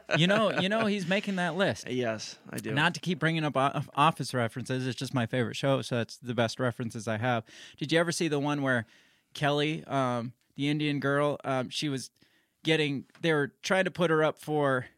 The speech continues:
Speaker 1: Dwight was trying to put her up for this, like, management, um, this, like, minority training, management training program.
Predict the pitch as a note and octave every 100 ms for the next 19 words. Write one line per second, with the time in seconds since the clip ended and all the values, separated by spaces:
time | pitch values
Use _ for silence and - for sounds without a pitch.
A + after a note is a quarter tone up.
0 | _ - D3 F#3 D#3 E3 F3 D#3+ - D#3+
1 | D3 C#3 - D3 C#3 B2+ B2+ B2 C3 B2
2 | - A#2+ A#2 - A#2 B2+ C3 A#2+ B2+ B2
3 | A#2+ - - _ _ - B2+ A#2 A2 A2
4 | _ C3 B2+ D3 B2 C3+ C#3 C3+ C#3 B2+
5 | A#2 C3+ B2+ B2 A#2 B2+ B2+ A#2+ A#2 G2
6 | - A#2+ G#2+ G2 A2+ G#2 G#2 G#2